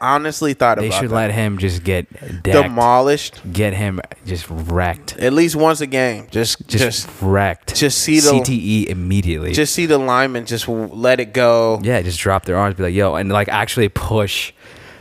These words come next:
Speaker 2: push the other <laughs> lineman towards Drew Brees.
Speaker 1: Yeah.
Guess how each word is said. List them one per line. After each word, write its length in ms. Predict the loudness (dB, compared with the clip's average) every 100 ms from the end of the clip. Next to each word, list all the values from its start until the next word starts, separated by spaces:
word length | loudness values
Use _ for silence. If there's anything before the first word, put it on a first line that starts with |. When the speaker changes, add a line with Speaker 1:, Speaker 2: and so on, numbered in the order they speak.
| -10
Speaker 2:
push 320 | 0 0 0
the 140 | -2 -2
other 120 | 0
<laughs> 80 | 0
lineman 280 | 0 0 0
towards 440 | 0 0 0 -2
Drew 320 | 0 2 2 0
Brees. 400 | 0 0 -2 -8 0
Speaker 1:
Yeah. 280 | 2 2